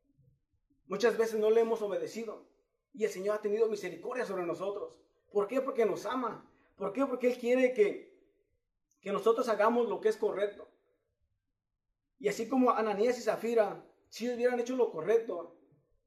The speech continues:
entonces se hubiera escrito en la Biblia algo diferente de sus vidas.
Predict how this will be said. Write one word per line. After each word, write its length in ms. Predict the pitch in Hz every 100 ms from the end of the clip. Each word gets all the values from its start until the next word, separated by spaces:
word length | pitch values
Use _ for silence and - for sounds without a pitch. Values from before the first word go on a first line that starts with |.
| -
entonces 540 | - 233 240 254 -
se 120 | 190
hubiera 180 | 202 240
escrito 760 | 247 233 247 - 226 - - _ _ _ _ _ _
en 140 | 202 202
la 80 |
Biblia 500 | 185 240 240 233 226 - _
algo 220 | 214 233
diferente 520 | 208 190 160 202 233
de 80 | 202
sus 240 | - 156 156
vidas. 420 | 202 165 -